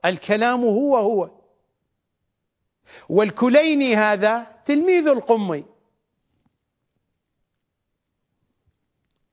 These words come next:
نقل لنا عن أبي حمزة الثمالي عن باقر العلوم، وباقر العلوم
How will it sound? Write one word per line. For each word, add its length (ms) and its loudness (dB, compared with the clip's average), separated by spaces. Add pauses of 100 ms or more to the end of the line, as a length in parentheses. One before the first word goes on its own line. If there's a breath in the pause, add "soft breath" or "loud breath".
(180)
نقل 600 0
لنا 460 0 (220 loud breath)
عن 240 -2
أبي 340 -2
حمزة 760 -2
الثمالي 720 -2 (180 loud breath)
عن 220 0
باقر 420 2
العلوم، 600 0 (1400)
وباقر 580 0
العلوم 540 0